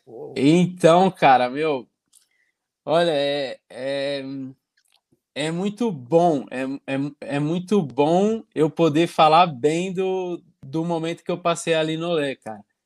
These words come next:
Speaker 2: Porque teve uma mudança de direção lá no São Bernardo, né?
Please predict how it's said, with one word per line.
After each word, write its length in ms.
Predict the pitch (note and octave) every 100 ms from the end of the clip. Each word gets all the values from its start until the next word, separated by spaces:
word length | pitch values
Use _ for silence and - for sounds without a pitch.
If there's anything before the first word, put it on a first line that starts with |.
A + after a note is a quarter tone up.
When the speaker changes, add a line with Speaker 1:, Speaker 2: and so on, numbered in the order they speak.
| _ _ _ -
Speaker 2:
Porque 640 | B2 - C#3 C#3+ C#3+ C#3
teve 180 | D#3 D3+
uma 200 | E3 E3
mudança 580 | E3+ E3 E3 A3 A3 F#3+
de 160 | E3 E3+
direção 720 | E3+ E3+ D#3+ - D#3+ F3 G#3
lá 180 | D#3+ D3+
no 100 | D3
São 220 | - C#3+
Bernardo, 560 | C#3 C#3 B2+ D3 F#3 D#3+
né? 180 | F3